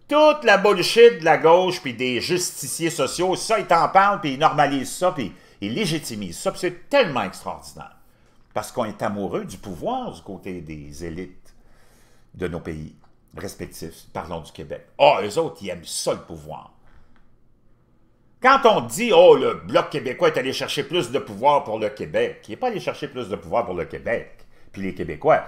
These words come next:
Il est allé chercher plus de pouvoir pour le gouvernement du Québec, l'institution, dont les oppositions font partie, puis ils sont morts de rire eux autres aussi, parce qu'ils en profitent tous. Ils sont tous pareils. De toute façon, ils ont tous les mêmes programmes. Et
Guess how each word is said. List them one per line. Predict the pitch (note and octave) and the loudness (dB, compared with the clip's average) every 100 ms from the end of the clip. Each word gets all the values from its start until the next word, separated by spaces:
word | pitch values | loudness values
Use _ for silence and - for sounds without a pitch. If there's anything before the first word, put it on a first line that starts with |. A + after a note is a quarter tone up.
| - - | -10 -8
Il | |
est | G#2+ | -2
allé | B2+ C3 | 0 0
chercher | B2 - C3+ | -6 -6 -8
plus | E3+ B2 | -6 -4
de | |
pouvoir | A2 A2 E3 | -2 0 0
pour | A2+ | 0
le | |
gouvernement | F#2 F2+ B2+ G#2 F#2 F3 C4+ | -4 0 0 2 -2 -2 -6
du | - | -6
Québec, | G#2 D#2+ D#3 - | -8 -6 -6 -4
l'institution, | E3 C3+ - B2 - - A2 G3 - - _ _ _ - | -2 -2 -4 -14 -14 -6 -6 -6 -12 -20 _ _ _ 2
dont | B3+ D4+ | 2 2
les | C#4 C3 | -2 -4
oppositions | B2 A#2+ - D#3 | -4 -6 -2 -2
font | D3+ A#2+ | 0 -2
partie, | F#2+ - G3+ | -2 -6 -12
puis | A3 | -10
ils | |
sont | - A2+ | -6 -2
morts | A2 G2 | -2 -2
de | |
rire | F2+ F#2+ F#2 | -4 -6 -8
eux | D#2+ | -10
autres | F2 D#2 | -12 -16
aussi, | - F2+ - - _ | -18 -18 -20 -20 _
parce | F#2+ - | -12 -10
qu'ils | F#2 | -10
en | |
profitent | E2+ E2 E2 D2+ - | -8 -12 -12 -16 -14
tous. | F#3 - - _ _ | -14 -16 -20 _ _
Ils | - | -10
sont | A#2 | -10
tous | - A#2+ | -10 -12
pareils. | - D#2+ F#2 D#2+ | -10 -8 -8 -8
De | E2 | -10
toute | - G2+ | -10 -8
façon, | G2 - A2+ | -10 -8 -10
ils | E2+ | -10
ont | E2+ | -14
tous | - | -10
les | G#2+ | -8
mêmes | F#2+ F#2+ | -6 -8
programmes. | F2 D#2+ E2 G3+ G#3 - _ _ _ _ _ _ _ - _ _ _ - _ _ _ _ _ _ _ _ _ _ - | -10 -10 -8 -10 -12 -20 _ _ _ _ _ _ _ -20 _ _ _ -20 _ _ _ _ _ _ _ _ _ _ -4
Et | E3+ G#3+ A3+ | 0 2 0